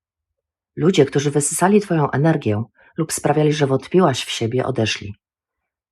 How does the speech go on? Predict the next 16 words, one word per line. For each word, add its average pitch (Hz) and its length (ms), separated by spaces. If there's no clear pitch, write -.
A 156 60
ty 165 100
wybierasz 156 380
teraz - 280
relacje, 147 460
które 143 260
akceptują - 520
twój 117 240
rozwój 143 440
i 175 140
autentyczność. 135 880
Pozbyłaś 208 480
się 180 100
konieczności 143 540
kontrolowania 123 580
wszystkiego. - 560